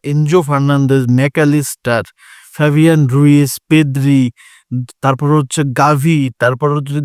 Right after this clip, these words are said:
দেখেন আপনি ফ্রান্সের দিকে তাকান, ফ্রান্সের মিডফিল্ডও কিন্তু যথেষ্ট কোয়ালিটিফুল, জার্মানির মিডফিল্ডের কোয়ালিটিফুল। তো ওইভাবে আপনি যদি ব্যালেন্স করতে চান তাহলে কিন্তু ব্রাজিল অনেক পিছিয়ে আছে। তবে কিছু প্লেয়ারকে আপনাকে আসলে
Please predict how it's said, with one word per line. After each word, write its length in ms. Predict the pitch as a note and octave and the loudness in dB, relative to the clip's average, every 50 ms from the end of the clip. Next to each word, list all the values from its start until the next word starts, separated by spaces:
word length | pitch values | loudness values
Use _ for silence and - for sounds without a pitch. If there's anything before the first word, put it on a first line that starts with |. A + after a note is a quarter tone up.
| D3+ | -2
দেখেন 300 | D3 C#3 - D3+ C#3+ C#3 C#3+ C#3+ C3+ - - - - - - - | -2 -2 0 -2 -2 -2 -2 -2 -4 -6 -10 -20 -20 -20 -16 -16
আপনি 340 | - - - - D3+ D3+ D3+ D3 C#3 A#2 - _ _ _ _ _ _ _ _ _ _ - | -14 -10 -4 -2 0 0 0 0 0 -2 -4 _ _ _ _ _ _ _ _ _ _ -4
ফ্রান্সের 540 | C#3+ C#3 D3 D#3 E3 D3+ - - F3+ E3+ D#3 C#3 | -2 0 0 0 0 -2 -2 0 0 0 0 -2
দিকে 200 | D#3 C#3+ C3 C#3+ | -4 -2 -2 -2
তাকান, 300 | A#2 C3+ B2 - C3+ C3 B2+ | -2 -2 -2 -2 -2 -2 0
ফ্রান্সের 400 | - B2+ C3 C#3+ C3 - D#3+ C#3+ | 0 0 0 0 0 -2 -2 -2
মিডফিল্ডও 460 | C#3+ C#3+ C3+ - - D#3 C#3 C3+ D3 | -2 -2 -4 -6 -6 -4 -2 -2 -2
কিন্তু 200 | C#3 C#3+ C#3 C3+ C3+ | -2 -2 -4 -4 -4
যথেষ্ট 440 | B2 C3 B2+ A#2+ C#3+ C3+ B2+ _ - D3+ - - | -4 -4 -4 -4 -6 -8 -8 _ -8 -8 -6 -2
কোয়ালিটিফুল, 640 | D#3+ D#3 D3+ D3 D3+ C3+ C#3+ C3+ A#2+ B2+ A2 - - _ - - _ _ _ _ _ _ _ - D3 | 0 0 0 0 -2 -4 -6 -6 -6 -8 -10 -12 -12 _ -20 -20 _ _ _ _ _ _ _ -8 -6
জার্মানির 580 | C#3 C3 C3+ F3 E3+ F3 F3+ F3 F3 F3 E3 | -4 -2 0 0 2 2 2 2 2 0 0
মিডফিল্ডের 440 | D#3+ D#3 C#3 - - D3 C#3 C#3 C3+ | 0 -2 -2 -4 -4 -2 -2 -2 -2
কোয়ালিটিফুল। 500 | B2 C#3 C#3 C#3 C3+ B2 A#2+ C3 A#2+ C3 B2+ | -2 0 0 0 0 0 -2 -4 -4 -6 -6
তো 100 | - E3+ - _ - | -6 -8 -8 _ 0
ওইভাবে 640 | F3+ G3 A#3+ B3+ B3 F#3 - - C#3 D3+ D3 C#3 A#2 - - - | 0 2 2 2 0 -2 -4 -4 -4 -4 -2 -2 -4 -4 -6 -10
আপনি 160 | - - C#3 C3 | -10 -10 -10 -8
যদি 240 | C#3 C#3+ C#3+ E3 E3+ D3+ _ _ - _ _ - | -6 -4 -2 -2 -2 -2 _ _ -20 _ _ -16
ব্যালেন্স 440 | B2 A#2+ B2+ C#3 C#3+ D3+ E3 E3+ D3+ - - | -8 -4 -2 0 2 2 0 0 -2 -4 -6
করতে 240 | - D3 C3 - C3 A#2+ | -4 -4 -4 -4 -4 -4
চান 120 | C3 B2+ A#2+ | -2 -2 -2
তাহলে 240 | - B2 B2+ B2+ C3+ | -2 -4 -4 -4 -4
কিন্তু 180 | B2+ C#3+ C3+ C#3 | -4 -4 -4 -4
ব্রাজিল 400 | A#2+ G#2 B2 A#2+ A#2+ C3 C3 B2+ | -4 -4 -2 -2 -2 -2 -2 -2
অনেক 200 | B2 B2 B2+ A#2+ _ _ | -2 -4 -4 -6 _ _
পিছিয়ে 300 | - C#3 C3 - A#2+ G#2+ - | -8 -8 -6 -4 -6 -6 -6
আছে। 180 | G#2 - - - - - _ _ - - _ _ | -8 -10 -12 -18 -20 -20 _ _ -20 -20 _ _
তবে 140 | - F#3+ G#3 G3+ - - | -2 0 0 0 0 0
কিছু 240 | G#3 G3+ - - C4+ | -2 -2 0 0 -2
প্লেয়ারকে 440 | G#3 - G3+ F#3 F3+ E3+ D#3 - D#3 | 0 0 0 0 0 0 -2 -2 -4
আপনাকে 420 | C#3+ B2+ - C#3+ D3 C#3+ - - F#3 G3+ A3 | -4 -4 -2 -4 -6 -4 -4 -4 -4 -2 -2
আসলে 260 | F3 - - E3+ E3 | -4 -4 -6 -6 -6